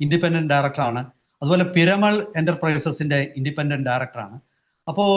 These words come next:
ഒരുപാട് ധനകാര്യ സ്ഥാപനങ്ങളിൽ അവര് ഇൻഡിപെൻഡന്റ് ഡയറക്ടറാണ്. അവര് ആ ലോകമെങ്ങും അറിയപ്പെടുന്ന ഒരു ഇത്,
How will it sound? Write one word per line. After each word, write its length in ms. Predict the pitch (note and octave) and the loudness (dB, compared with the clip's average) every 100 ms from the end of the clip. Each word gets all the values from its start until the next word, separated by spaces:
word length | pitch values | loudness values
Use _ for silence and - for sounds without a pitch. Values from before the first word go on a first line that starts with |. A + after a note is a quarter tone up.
| F#3 E3+ - _ _ - | 2 0 -10 _ _ 0
ഒരുപാട് 320 | A3+ B3+ A#3 | 4 4 4
ധനകാര്യ 580 | E3 E3 F#3+ A3+ A3+ A3+ | 4 4 2 2 0 0
സ്ഥാപനങ്ങളിൽ 680 | - D#3+ D#3+ F3 E3+ D#3+ D3+ | 4 6 6 4 2 2 2
അവര് 360 | C3+ D3 C#3 C#3 _ _ - | 2 0 -2 -8 _ _ -8
ഇൻഡിപെൻഡന്റ് 520 | C#3 C#3+ D3+ D3 C#3 B2 | -4 -4 -2 -4 -2 -4
ഡയറക്ടറാണ്. 520 | A#2+ - G#2+ F#2+ D#3 _ _ _ _ _ _ _ | -4 -8 -14 -16 -20 _ _ _ _ _ _ _
അവര് 600 | F3+ F3+ A#3 F3 D#3 G3 D3 | 0 4 4 4 4 2 0
ആ 80 | C3+ | 0
ലോകമെങ്ങും 600 | C#3 F3 A#3 G3+ G3 F#3 | 2 2 2 0 0 0
അറിയപ്പെടുന്ന 580 | D3 F3+ G3 F#3+ F3+ E3+ | 0 -2 -2 -4 -2 -2
ഒരു 280 | D3+ D#3+ | -4 -6
ഇത്, 260 | C3+ C3+ | -8 -10